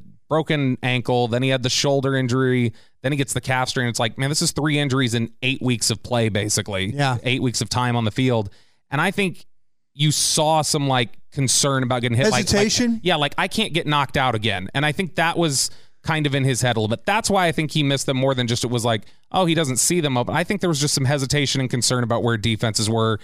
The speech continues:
Speaker 1: especially when the line wasn't blocking well. And I, I hope that's something that's been fixed over
Speaker 2: I'd
Speaker 1: the
Speaker 2: like to go
Speaker 1: offseason.
Speaker 2: back and count how many sacks he had near or, like, a yard behind the line of scrimmage.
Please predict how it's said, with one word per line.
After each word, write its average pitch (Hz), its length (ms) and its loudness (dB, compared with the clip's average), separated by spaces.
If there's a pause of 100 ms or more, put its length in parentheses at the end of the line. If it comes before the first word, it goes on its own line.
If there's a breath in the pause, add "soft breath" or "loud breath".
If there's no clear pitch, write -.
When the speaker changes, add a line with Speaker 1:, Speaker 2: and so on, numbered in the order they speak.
(160 loud breath)
Speaker 1:
especially 165 320 -2
when 151 100 0
the 127 60 0
line 120 300 2
wasn't 120 240 0
blocking 117 340 0
well. 110 340 0 (240 soft breath)
And 131 100 0
I, 135 160 -2
I 123 40 2
hope 175 360 -2
that's 139 220 -2
something 123 280 0
that's 104 140 -2
been 113 160 -4
fixed - 300 -4
over 185 80 2
Speaker 2:
I'd 190 60 0
Speaker 1:
the 214 60 0
Speaker 2:
like 196 100 2
to 208 80 2
go 170 80 2
Speaker 1:
offseason. 139 40 -2
Speaker 2:
back 165 240 0
and 139 120 0
count 139 300 0
how 156 180 0
many 151 160 0
sacks 143 580 0
he 139 100 0
had 123 300 0
near 139 640 0 (140)
or, 127 200 -2
like, 127 240 0
a 131 80 0
yard 123 400 0
behind 120 420 0
the 117 80 0
line 110 260 -2
of 98 60 -4
scrimmage. 107 560 -4